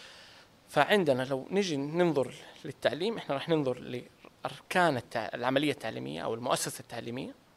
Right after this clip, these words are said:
تمام؟ الأركان هي خمسة أركان رئيسية. لما ننظر على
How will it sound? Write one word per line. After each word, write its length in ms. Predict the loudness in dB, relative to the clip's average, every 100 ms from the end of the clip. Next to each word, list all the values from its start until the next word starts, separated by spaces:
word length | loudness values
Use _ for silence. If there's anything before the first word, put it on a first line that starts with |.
| _
تمام؟ 300 | 2 2 2 -4 _ _ 0
الأركان 600 | 0 6 4 4 4 4 0 -16 _ _ _ _ _ _
هي 120 | 0
خمسة 280 | 4 2 2
أركان 240 | 0 0
رئيسية. 460 | 0 -2 -4 -8 -8 -12 _ _ -20 _ _ _ _ -20 _ -20 -20 -20 -2
لما 160 | 2 6
ننظر 340 | 6 6 4
على 260 | 2 -4